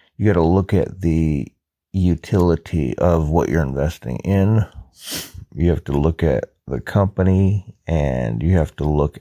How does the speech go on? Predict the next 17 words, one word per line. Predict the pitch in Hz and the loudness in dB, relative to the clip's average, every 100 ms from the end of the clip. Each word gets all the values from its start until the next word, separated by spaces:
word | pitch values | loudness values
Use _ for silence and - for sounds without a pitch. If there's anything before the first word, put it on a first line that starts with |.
| - | -2
at | 85 76 - | 0 0 -2
the | - | -10
founders, | - - 92 92 85 71 65 80 | -4 0 2 4 2 0 0 0
and | 69 | 0
you | 80 | 2
have | 87 - | 2 0
to | 69 | -2
look | 78 82 | 0 0
at | 87 - | -2 0
their | 110 101 | 0 0
track | - 87 80 - | -2 2 2 0
records, | 55 60 - 53 58 - | -6 -8 -6 -8 -6 -6
and | 69 | -2
you | 82 | 2
have | 87 80 - | 2 2 -2
to | 73 | 0
look | 82 78 | 2 2